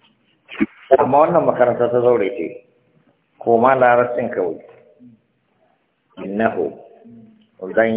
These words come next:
ينتفع بحكمتنا. Kaga bi ilmina kenan. Ba mai amfanuwa da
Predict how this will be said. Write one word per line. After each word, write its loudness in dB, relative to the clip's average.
ينتفع -2
بحكمتنا. -6
Kaga 4
bi 2
ilmina -2
kenan. -10
Ba 2
mai 0
amfanuwa -2
da 0